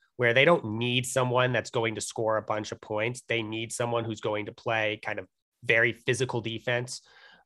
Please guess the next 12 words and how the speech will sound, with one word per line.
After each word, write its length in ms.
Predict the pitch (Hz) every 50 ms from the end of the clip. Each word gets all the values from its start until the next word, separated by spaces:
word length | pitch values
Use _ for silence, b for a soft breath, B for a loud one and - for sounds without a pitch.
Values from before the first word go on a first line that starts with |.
| _
Um, 540 | - 127 127 123 117 113 107 104 98 92 - - _ _ _ _ -
it, 140 | 262 - -
it's 180 | 170 156 131 -
just, 240 | - 175 156 131 - -
you 80 | - 147
know, 80 | 147 151
I, 180 | 147 143 139 -
I 140 | 143 147 151
understand 760 | 165 175 175 151 - - - 151 135 135 131 135 135 127 131 - _ -
they 160 | 131 120 120
lose 560 | 113 107 107 123 123 127 127 127 123 117 117
Meyer, 560 | 113 113 113 117 117 117 117 117 113 113 113